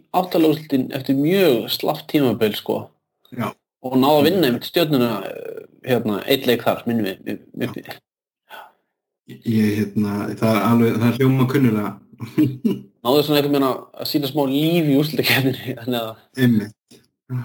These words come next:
Speaker 1: þetta er svona litlaust
Speaker 2: En nú
Speaker 1: tímabil.
Speaker 2: Já. En núna var annað upp á teinu. Þetta var svona, það var, það var fjör í kringu þá, sko, og hérna, unnu þarna alveg fáránlega sigra og, og, og virtust alltaf vera betri þegar einhvern vantaði í,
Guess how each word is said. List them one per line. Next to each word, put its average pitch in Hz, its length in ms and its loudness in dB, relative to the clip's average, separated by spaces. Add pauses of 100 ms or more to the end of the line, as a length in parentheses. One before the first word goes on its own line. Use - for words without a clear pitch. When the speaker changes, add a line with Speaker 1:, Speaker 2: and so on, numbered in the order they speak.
(260)
Speaker 1:
þetta - 220 -10
er 120 60 -8
svona 117 180 -4
litlaust 120 560 -4
Speaker 2:
En 117 160 2
nú 107 80 4
Speaker 1:
tímabil. 123 140 0 (1500)
Speaker 2:
Já. 110 140 0 (960)
En 104 140 -4
núna 139 360 2
var 131 240 4
annað 127 240 4
upp 120 100 -4
á - 40 -6
teinu. 113 300 0
Þetta 131 220 -2
var 123 100 -2
svona, 117 280 0 (100)
það 113 220 -4
var, 135 180 0
það 123 180 0
var 127 120 -2
fjör 175 260 4
í 180 60 -4
kringu 165 340 -2
þá, 113 120 -2
sko, 156 240 -6 (180)
og 131 200 0
hérna, 123 320 -2 (1200)
unnu 120 300 2
þarna 117 320 0
alveg 117 380 0
fáránlega 127 680 2
sigra 135 440 0
og, 151 200 -2
og, 117 300 -2
og 120 160 -2
virtust 131 340 -2
alltaf 123 240 0
vera 131 240 2
betri 147 480 0
þegar 143 240 -2
einhvern 127 300 0
vantaði 196 560 0
í, 180 240 0